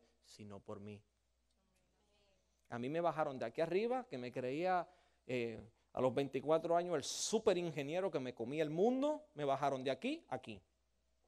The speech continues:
Sí, claro. Es que yo soy brillante, yo soy muy inteligente, yo logro, yo puedo, yo sé, yo. Usted no sabe nada, usted lo botaron.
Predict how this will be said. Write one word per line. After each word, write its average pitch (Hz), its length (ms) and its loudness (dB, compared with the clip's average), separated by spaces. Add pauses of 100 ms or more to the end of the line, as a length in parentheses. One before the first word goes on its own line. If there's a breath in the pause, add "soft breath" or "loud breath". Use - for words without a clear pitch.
(1700)
Sí, 156 80 -6
claro. 139 380 -2 (500)
Es - 180 -16
que 135 100 -10
yo 127 100 -6
soy 143 140 -10
brillante, 117 440 -8
yo 107 60 -12
soy 147 120 -14
muy 151 120 -6
inteligente, 113 580 -10
yo 131 120 -8
logro, 127 340 -2
yo 139 140 -2
puedo, 113 280 -2
yo 120 140 -6
sé, 90 360 -8
yo. 127 240 -6 (480)
Usted 202 200 -10
no 233 80 -6
sabe 233 260 -6
nada, 123 400 -8 (300)
usted 135 180 -4
lo 180 100 4
botaron. 110 540 -2